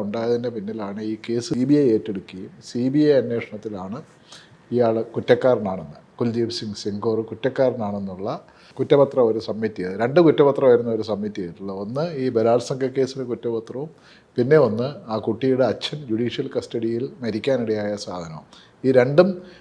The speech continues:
കാരണം ഈ കുട്ടിയുടെ പിതാവിൻ്റെ മരണത്തിന് ഉത്തരവാദിയായിട്ടുള്ള സെങ്കോറിൻ്റെ സഹോദരനും മൂന്ന് പോലീസുകാരും, ആ, മറ്റ് അഞ്ച് പേരും കൂടെ ചേർന്നതാണ് ആ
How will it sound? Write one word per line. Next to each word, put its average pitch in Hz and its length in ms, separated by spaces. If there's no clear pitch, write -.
കാരണം 123 240
ഈ 131 40
കുട്ടിയുടെ 139 420
പിതാവിൻ്റെ 143 680
മരണത്തിന് 139 460
ഉത്തരവാദിയായിട്ടുള്ള 135 840
സെങ്കോറിൻ്റെ 127 640
സഹോദരനും 123 680
മൂന്ന് 143 220
പോലീസുകാരും, 131 760
ആ, 117 160
മറ്റ് 127 260
അഞ്ച് 123 300
പേരും 120 320
കൂടെ 120 160
ചേർന്നതാണ് 110 540
ആ - 20